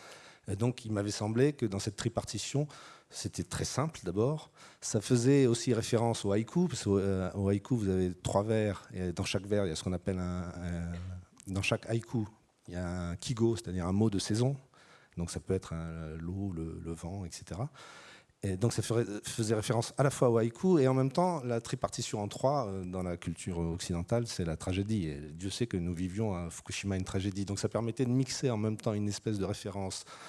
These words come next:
du tragique grec et une référence japonaise. Alors là, j'avais dit, quand, dès que j'ai trouvé ça, je me suis dit, « Ça y est, tu as ton, tu as ta composition. »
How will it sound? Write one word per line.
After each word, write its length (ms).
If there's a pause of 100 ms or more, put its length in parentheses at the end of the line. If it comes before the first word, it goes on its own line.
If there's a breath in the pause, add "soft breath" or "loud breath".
(280 loud breath)
du 160
tragique 340
grec 440 (580 loud breath)
et 80
une 120
référence 340
japonaise. 460 (480 loud breath)
Alors 140
là, 140
j'avais 240
dit, 160
quand, 140
dès 160
que 60
j'ai 100
trouvé 200
ça, 160
je 100
me 40
suis 160
dit, « 100
Ça 120
y 140
est, 60
tu 200
as 80
ton, 400
tu 140
as 40
ta 120
composition. » 600